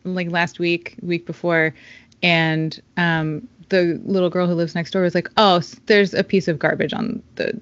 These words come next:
floor over there. Somebody threw something down." And I was like, "Okay, I'll go grab it." And it was, like, a McDonald's dipping sauce thing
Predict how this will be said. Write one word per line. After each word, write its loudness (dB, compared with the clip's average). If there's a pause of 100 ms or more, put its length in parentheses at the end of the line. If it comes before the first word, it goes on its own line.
floor -6
over -10
there. -6
Somebody -6
threw -14
something -8
down." -10 (580)
And 4
I 6
was 2
like, 2
"Okay, 2
I'll 4
go 2
grab 0
it." 0 (160)
And 4
it 2
was, 4 (140)
like, 2
a 2 (280)
McDonald's 0 (140)
dipping 2
sauce -2 (160)
thing 4